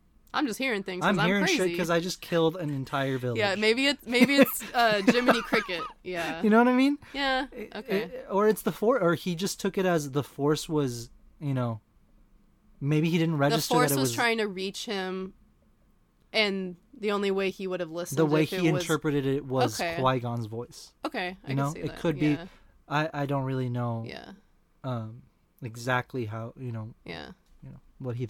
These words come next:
Speaker 2: what he was thinking at that moment.
Speaker 1: So, do you think we could see Qui-Gon while they're fighting? Like, while Vader and
Speaker 2: Yeah,
Speaker 1: Obi-Wan are
Speaker 2: I,
Speaker 1: dueling,
Speaker 2: I,
Speaker 1: like,
Speaker 2: I think
Speaker 1: that's
Speaker 2: that's a
Speaker 1: when
Speaker 2: huge
Speaker 1: Qui-Gon
Speaker 2: possibility.
Speaker 1: would come and be
Speaker 2: I think
Speaker 1: like
Speaker 2: if, if my theory of of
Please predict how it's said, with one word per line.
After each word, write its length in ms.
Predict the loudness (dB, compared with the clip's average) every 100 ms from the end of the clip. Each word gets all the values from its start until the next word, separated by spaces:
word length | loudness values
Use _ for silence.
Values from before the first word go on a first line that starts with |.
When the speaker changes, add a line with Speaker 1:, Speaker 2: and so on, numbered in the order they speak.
| -8
Speaker 2:
what 160 | -6 -2
he 60 | -2
was 100 | -4
thinking 260 | -4 -4
at 100 | -6
that 100 | -8
moment. 280 | -10 -10 -12 -18 -10
Speaker 1:
So, 500 | -6 -2 0 0 -4 -6
do 100 | -6
you 80 |
think 220 | -4 -6 -6
we 80 |
could 180 | -6 -8
see 140 | -8 -6
Qui-Gon 800 | 0 0 0 -2 -2 -4 -6 -12 _ _ _ -8
while 320 | 2 2 4
they're 140 | 0
fighting? 500 | -4 -4 -4 -6 -8 -12 _ _ -20 -16
Like, 80 | -12 -6
while 420 | -2 -2 -4 -8 -8
Vader 300 | -4 -2 -2
and 80 | -2
Speaker 2:
Yeah, 80 | 0
Speaker 1:
Obi-Wan 160 | 0 -2
are 40 |
Speaker 2:
I, 40 | -6
Speaker 1:
dueling, 340 | -4 -2 0
Speaker 2:
I, 80 | -2
Speaker 1:
like, 180 | -2 -4
Speaker 2:
I 60 |
think 100 | -2
Speaker 1:
that's 140 | 0 0
Speaker 2:
that's 140 | 0
a 40 | -4
Speaker 1:
when 100 | -6
Speaker 2:
huge 80 | -4
Speaker 1:
Qui-Gon 380 | 0 0 0 -2
Speaker 2:
possibility. 640 | -2 -4 -6 -6 -8 -10 -16 -12
Speaker 1:
would 160 | -12
come 300 | -8 -8 -6
and 100 | -6
be 60 | -4
Speaker 2:
I 40 |
think 80 | -2 0 -2 -6
Speaker 1:
like 80 | -20 _ _ _
Speaker 2:
if, 140 | -4 -2
if 200 | -2 -4
my 180 | -2 -2
theory 480 | -2 -2 0 0 0
of 340 | 0 -2 -4 -14 -20 -20 -12
of 440 | -6 -4 -4 -8